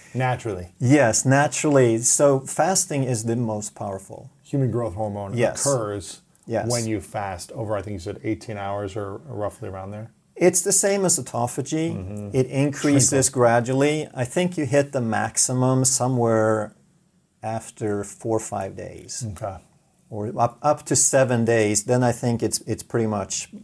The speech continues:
Speaker 2: plateaued at, at a
Speaker 1: Mm.
Speaker 2: high level.
Speaker 1: Gotcha.
Speaker 2: Uh, so fasting, and the other one is the, uh, exercise, the
Speaker 1: Mm-hmm.
Speaker 2: high intensity exercise.
Speaker 1: The sprints.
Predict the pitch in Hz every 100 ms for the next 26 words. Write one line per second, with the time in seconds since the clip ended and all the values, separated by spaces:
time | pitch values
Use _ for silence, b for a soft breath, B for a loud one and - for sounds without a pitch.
0 | - 120 110 101 - 107 104 95 120 98
1 | 110 104 104 101 101 98 101 98 98 113
2 | 101 - 104 85 b b b b b b
3 | _ 117 107 104 104 - 127 113 - -
4 | 135 135 - 151 151 156 127 123 131 135
5 | 135 127 127 127 127 120 117 117 113 -
6 | - - _ _ _ _ - 110 120 117
7 | 110 107 104 104 _ _ _ 110 104 -
8 | 110 - 110 - - - - 104 113 117
9 | 113 113 113 107 104 117 120 98 - 123
10 | - 127 - 120 113 107 - -